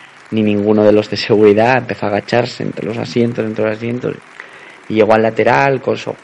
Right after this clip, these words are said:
consiguió pasar una chica que había allí, que no se enteró de que, de que, de que había estado pasando el brujo por ahí, y hasta que llegó al final y lo pillaron,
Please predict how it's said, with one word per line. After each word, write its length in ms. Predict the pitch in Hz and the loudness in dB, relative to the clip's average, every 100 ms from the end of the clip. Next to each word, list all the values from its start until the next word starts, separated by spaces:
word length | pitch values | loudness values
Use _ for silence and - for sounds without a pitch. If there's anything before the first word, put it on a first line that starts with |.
| - | -14
consiguió 580 | 113 - 110 120 120 110 | -12 -6 0 4 6 4
pasar 400 | 110 - 117 113 | 2 -2 -2 -2
una 200 | 113 117 | -6 -10
chica 300 | 127 - 113 | -10 -6 -4
que 80 | 110 | -2
había 240 | 113 110 | 0 0
allí, 300 | 107 117 113 | 0 0 0
que 120 | 113 | -2
no 80 | 110 | -6
se 120 | - | -8
enteró 220 | 110 113 | -10 -6
de 100 | 107 104 | -6 -4
que, 200 | 107 - - - - - - - 113 | -4 -6 -16 -20 -20 -20 -20 -20 -4
de 200 | 113 110 | -2 0
que, 840 | 117 107 98 98 90 64 50 50 | 4 4 6 4 4 2 0 -4
de 180 | 80 110 | 0 0
que 140 | 110 | 2
había 220 | 110 113 117 | 2 4 2
estado 320 | 117 113 110 | 4 4 4
pasando 380 | 120 123 113 110 | -2 -6 -2 -2
el 80 | |
brujo 320 | 107 117 - 113 | -2 -4 -4 -4
por 160 | 110 | 0
ahí, 280 | 120 147 160 - - - _ _ _ _ _ 117 | 0 0 -4 -8 -20 -20 _ _ _ _ _ -2
y 140 | 113 | 2
hasta 260 | 107 - 107 | 2 0 0
que 80 | 107 | 4
llegó 140 | 104 | 4
al 100 | 107 | 4
final 420 | 110 110 117 120 | 2 0 2 2
y 580 | 110 104 101 98 85 67 | 0 -2 -4 -6 -8 -8
lo 140 | - | -8
pillaron, 400 | - 98 95 - | -6 -4 -4 -6